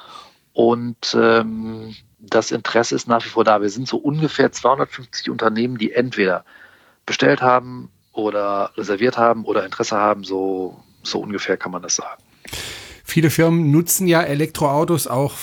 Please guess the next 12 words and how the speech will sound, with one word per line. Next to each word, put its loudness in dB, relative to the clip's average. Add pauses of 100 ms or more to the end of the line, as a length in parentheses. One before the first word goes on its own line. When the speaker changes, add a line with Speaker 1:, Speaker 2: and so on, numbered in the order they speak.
(520)
Speaker 2:
aus -4
Marketinggründen 2
und 0
sagen, 4
"Hier, 0
wir -2
tun 0
umweltfreundlich 0
ausliefern" 0
und -2
so 0
weiter. 2